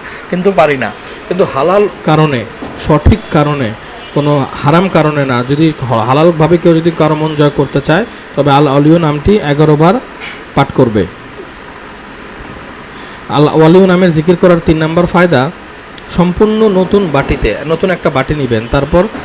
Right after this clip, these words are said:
আল ওয়ালিউ নামটি লিখে সেই বাটিতে পানি ভরে সেই পানি ঘরের চারিদিকে ছিটিয়ে দিলে ইনশাআল্লাহ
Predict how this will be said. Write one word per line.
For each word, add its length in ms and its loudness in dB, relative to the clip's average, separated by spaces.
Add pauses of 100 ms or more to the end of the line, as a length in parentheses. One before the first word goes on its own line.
(120)
আল 160 4
ওয়ালিউ 360 6
নামটি 380 0
লিখে 420 2 (400)
সেই 260 4
বাটিতে 480 2 (120)
পানি 240 0
ভরে 360 2 (400)
সেই 200 6
পানি 320 0
ঘরের 280 2
চারিদিকে 540 0
ছিটিয়ে 340 2
দিলে 320 2 (340)
ইনশাআল্লাহ 720 2